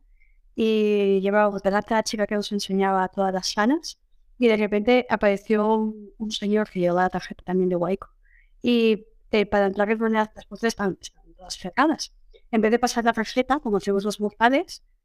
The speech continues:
coge, se acerca con, <laughs> se acerca con la cana a un sensor,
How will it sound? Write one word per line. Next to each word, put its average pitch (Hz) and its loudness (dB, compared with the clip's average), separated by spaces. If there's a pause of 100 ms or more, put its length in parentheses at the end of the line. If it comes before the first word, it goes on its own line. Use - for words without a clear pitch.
(120)
coge, - -2
se - -4
acerca 220 -4
con, 220 -4
<laughs> - 0
se - 2
acerca 247 0
con 240 0
la 220 0
cana 247 0 (260)
a 202 -4
un 208 -2
sensor, 269 0